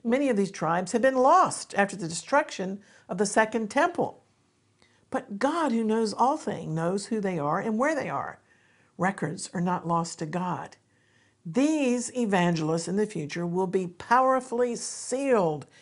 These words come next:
meaning that they cannot be killed during the tribulation. And the book of Revelation informs us that they will bring about a revival despite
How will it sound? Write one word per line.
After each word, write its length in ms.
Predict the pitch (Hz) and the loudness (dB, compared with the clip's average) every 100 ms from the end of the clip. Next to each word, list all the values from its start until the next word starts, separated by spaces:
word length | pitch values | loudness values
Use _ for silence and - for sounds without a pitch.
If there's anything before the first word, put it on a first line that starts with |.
| - _ | -20 _
meaning 380 | 190 220 226 220 | -2 0 2 2
that 160 | 190 185 | 2 4
they 120 | 202 | 2
cannot 440 | 202 226 233 240 | 2 -2 0 0
be 100 | 240 | -2
killed 520 | 233 - 285 269 185 156 | -4 -2 2 2 0 -2
during 200 | 170 165 | -2 -2
the 80 | |
tribulation. 720 | - 165 165 160 165 165 202 226 _ _ _ _ - | -4 -6 -2 -2 -2 -6 -10 -14 _ _ _ _ -10
And 100 | 160 | -6
the 40 | |
book 240 | 160 208 208 | -2 -2 0
of 140 | 175 | 0
Revelation 480 | 180 175 185 196 190 | 0 0 0 -2 -6
informs 420 | 175 196 208 196 | -4 -2 0 0
us 260 | 202 226 - | 0 -2 -6
that 260 | 170 160 - - - _ - | -8 -8 -16 -20 -20 _ 4
they 200 | 254 320 | 4 6
will 140 | 320 | 2
bring 280 | 240 254 262 | 4 2 2
about 360 | 208 202 196 214 | 4 4 4 0
a 100 | 185 | 0
revival 800 | 185 170 214 311 277 147 92 _ _ - _ | 2 4 6 6 4 0 -2 _ _ -20 _
despite 800 | 214 202 - - 311 349 - - | 0 0 -2 4 4 4 0 -8